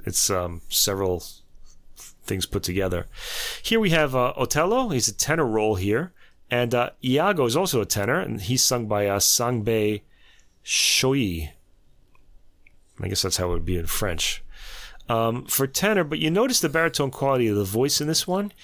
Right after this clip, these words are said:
He gets some nice high notes off and dips down to the baritone range for some ad-libbing.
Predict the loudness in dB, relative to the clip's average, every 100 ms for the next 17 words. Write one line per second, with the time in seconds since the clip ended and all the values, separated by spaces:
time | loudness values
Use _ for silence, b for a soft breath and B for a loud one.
0 | B B -4 0 0 0 0 2 2 0
1 | 0 2 2 2 0 0 -2 -2 -2 0
2 | 0 0 0 -2 0 0 0 -2 0 0
3 | 0 0 -2 -2 -4 0 0 0 2 0
4 | 0 -2 -4